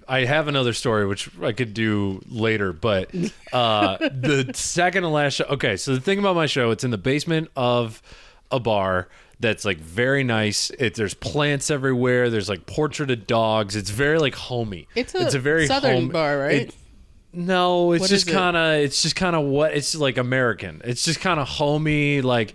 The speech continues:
Speaker 2: Is
Speaker 1: they've
Speaker 2: that
Speaker 1: got
Speaker 2: not
Speaker 1: live
Speaker 2: Southern?
Speaker 1: jazz music,
Speaker 2: <laughs> Okay.
Speaker 1: um, or, like, folk country music. But, uh, anyway, the point is, is that it's ninety-five percent women.
Speaker 2: Mm-hmm.
Speaker 1: Like, there are no
Speaker 2: It's
Speaker 1: men.
Speaker 2: always women.
Speaker 1: And there are no men. We've had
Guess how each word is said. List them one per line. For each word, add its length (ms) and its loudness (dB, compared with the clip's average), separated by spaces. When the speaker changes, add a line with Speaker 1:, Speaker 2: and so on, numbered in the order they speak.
Speaker 2:
Is 140 -2
Speaker 1:
they've 120 4
Speaker 2:
that 60 0
Speaker 1:
got 200 4
Speaker 2:
not 60 0
Speaker 1:
live 320 4
Speaker 2:
Southern? 140 -2
Speaker 1:
jazz 460 0
music, 680 2
Speaker 2:
<laughs> 20 -12
Okay. 380 -8
Speaker 1:
um, 500 2
or, 120 2
like, 340 0
folk 500 -2
country 640 0
music. 340 0
But, 260 -2
uh, 40 -8
anyway, 360 0
the 100 0
point 380 0
is, 180 0
is 140 -8
that 120 0
it's 220 -6
ninety-five 840 0
percent 320 -4
women. 300 -12
Speaker 2:
Mm-hmm. 280 -6
Speaker 1:
Like, 180 0
there 200 2
are 80 2
no 480 2
Speaker 2:
It's 80 0
Speaker 1:
men. 280 4
Speaker 2:
always 440 2
women. 240 0
Speaker 1:
And 240 2
there 160 4
are 80 0
no 340 2
men. 240 0
We've 160 2
had 140 0